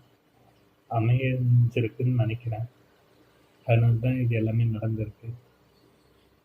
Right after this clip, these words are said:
ஒரு ஒரு நாளும் கிளாஸ் அட்டெண்ட் பண்ணும்போதும், "இன்னைக்கு கிளாஸ் எப்படி புரிஞ்சுப்போம், புரிஞ்சுப்போம்னு" இந்த பய-, பயத்தோடவே தான் வருவோம்.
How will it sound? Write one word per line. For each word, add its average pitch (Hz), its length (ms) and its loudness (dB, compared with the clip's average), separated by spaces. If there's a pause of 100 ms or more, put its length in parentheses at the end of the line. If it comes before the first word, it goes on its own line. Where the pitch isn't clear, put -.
(480)
ஒரு 131 140 4
ஒரு 131 160 4
நாளும் 131 480 0
கிளாஸ் 123 380 0
அட்டெண்ட் 127 260 0
பண்ணும்போதும், 120 600 2 (1040)
"இன்னைக்கு 123 400 4
கிளாஸ் 123 320 0
எப்படி 117 320 0
புரிஞ்சுப்போம், 120 540 4
புரிஞ்சுப்போம்னு" 120 580 2
இந்த 107 160 0
பய-, 107 340 -8
பயத்தோடவே 113 600 -4
தான் 113 440 -2 (720)
வருவோம். 113 440 0